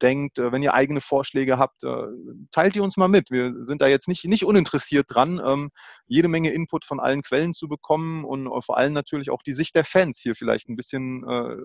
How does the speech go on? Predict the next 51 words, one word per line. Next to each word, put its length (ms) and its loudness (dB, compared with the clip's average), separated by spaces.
schon 200 -10
abzutasten. 760 -2
Ähm, 460 2
Gunnar, 260 6
wir 120 4
sind 300 2
eigentlich 600 4
schon 180 -2
fast 340 -4
wieder 220 4
am 200 -2
Ende 280 4
dieses 260 -4
Podcasts. 560 0
Das 140 -2
sollte 220 -2
nur 160 0
ein 300 -2
recht 220 -2
kurzes 360 2
Update 480 2
sein. 360 0
Es 120 -8
geht 140 -2
ja 80 4
auch, 240 -2
äh, 300 -8
in, 160 -8
in 180 -2
wenigen 300 2
Stunden 320 -4
schon 180 -4
wieder 260 4
in 120 4
die 140 6
Halle 300 4
rein. 280 2
Das 120 2
Spiel 200 -4
gegen 260 0
Bamberg 400 2
steht 260 -4
an. 160 0
Wir 120 -4
zeichnen 340 0
diesen 180 -6
Podcast 380 -2
an 100 -6
einem 220 -2
Samstagmorgen 720 0
auf. 300 2